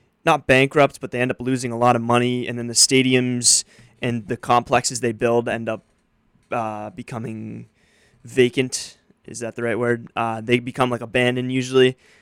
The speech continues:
and that's just, like, really seems really counterproductive after, you know, the billions you've spent on trying to host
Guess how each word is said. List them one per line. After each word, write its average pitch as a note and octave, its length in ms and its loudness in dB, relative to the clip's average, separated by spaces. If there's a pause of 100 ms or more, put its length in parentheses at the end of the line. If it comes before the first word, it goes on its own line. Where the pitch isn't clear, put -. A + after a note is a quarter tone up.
(200)
and A#2 600 -2 (1080)
that's - 640 -2 (300)
just, - 600 -6
like, A#2 180 -8
really B2 480 2
seems B2 420 2
really B2+ 180 6
counterproductive A#2+ 800 -2
after, A2 520 -6 (400)
you B2 140 -8
know, A2 100 -6
the A2+ 80 -8
billions A2+ 460 -4
you've A2 100 -8
spent A2 320 -10
on A2 320 -12
trying A2 300 -10
to A2+ 60 -10
host A2+ 500 -4